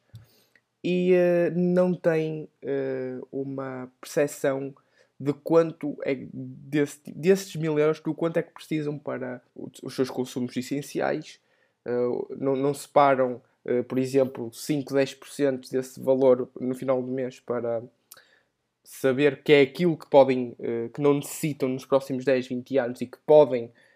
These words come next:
eh, alocar para o, para, para investimentos. Não sabem, por exemplo, o, separar também,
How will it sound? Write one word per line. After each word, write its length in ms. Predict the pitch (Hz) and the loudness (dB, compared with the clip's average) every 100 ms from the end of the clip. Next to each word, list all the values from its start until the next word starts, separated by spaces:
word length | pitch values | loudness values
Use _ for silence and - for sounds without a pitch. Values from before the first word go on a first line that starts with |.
| _ | _
eh, 560 | - 120 120 117 113 - | -4 -2 -2 -2 -2 0
alocar 640 | 135 131 131 143 131 120 - | 2 2 0 2 2 2 -2
para 140 | 117 | -2
o, 240 | 117 113 113 _ - | -2 -4 -8 _ -14
para, 320 | 117 113 110 | -8 -8 -8
para 180 | - 117 | -6 -8
investimentos. 800 | 123 - 151 165 175 170 - - - - - _ - | -8 -8 -4 0 0 -2 -14 -20 -20 -20 -20 _ -4
Não 160 | 139 143 | -2 -2
sabem, 500 | - 147 143 143 139 | 2 4 6 4 -2
por 180 | 139 | -2
exemplo, 520 | 139 139 143 143 139 139 | -2 2 2 2 0 0
o, 720 | 135 135 - 131 131 127 127 _ | 0 0 0 0 0 0 -4 _
separar 680 | - - - 135 139 135 139 | -20 -4 6 8 8 6 4
também, 520 | 143 135 139 135 135 | -2 0 -2 -2 -6